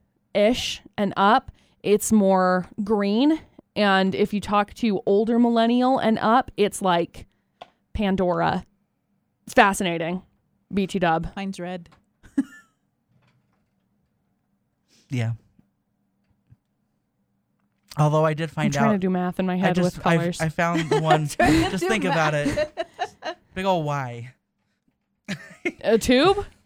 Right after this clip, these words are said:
Speaker 3: Yep.
Speaker 2: Yep.
Speaker 1: Ah.
Speaker 3: So,
Speaker 1: All right.
Speaker 3: um, apparently I found out that the one with the big A
Speaker 1: Mm-hmm.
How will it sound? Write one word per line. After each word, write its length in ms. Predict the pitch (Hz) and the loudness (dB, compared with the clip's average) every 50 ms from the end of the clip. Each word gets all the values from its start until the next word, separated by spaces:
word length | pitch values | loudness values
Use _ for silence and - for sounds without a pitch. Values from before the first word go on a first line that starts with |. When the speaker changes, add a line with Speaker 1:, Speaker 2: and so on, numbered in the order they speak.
| - 190 175 | -14 -10 -4
Speaker 3:
Yep. 240 | 190 190 214 247 226 | -2 0 0 0 0
Speaker 2:
Yep. 240 | 220 214 220 - - - | -2 -4 -4 -4 0 2
Speaker 1:
Ah. 480 | - 381 415 392 330 262 208 180 175 - - | 6 6 8 8 8 6 4 2 0 -4 -12
Speaker 3:
So, 460 | 170 - - 214 202 196 185 170 - - - | -12 -2 2 2 2 4 2 -2 -6 -2 0
Speaker 1:
All 120 | 269 311 | 4 6
right. 240 | 285 233 254 139 147 | 6 6 4 4 0
Speaker 3:
um, 60 | - - - _ _ _ _ _ _ - | -6 -14 -20 _ _ _ _ _ _ -8
apparently 420 | 156 147 - 175 208 226 208 190 | -6 -2 0 0 0 0 0 -2
I 60 | 160 | -4
found 260 | 147 - 165 156 151 147 | -4 -4 -4 -4 -2 -2
out 240 | 147 143 135 135 | -2 -2 -2 -4
that 260 | - 147 139 135 131 - - - | -4 -4 -4 -4 -4 -8 -12 -18
the 180 | - - 135 139 | -10 -6 -4 -2
one 220 | 143 151 151 151 | 0 0 0 0
with 120 | 147 143 135 | -2 -2 -4
the 60 | 151 | -2
big 220 | 127 151 147 131 - - | -2 -2 -2 -2 -6 -4
A 440 | 151 185 175 147 135 156 190 180 - - _ _ _ _ _ - | -2 -2 -2 -2 -4 -6 -8 -10 -10 -14 _ _ _ _ _ 0
Speaker 1:
Mm-hmm. 340 | 240 247 277 269 285 330 | 2 4 4 4 4 2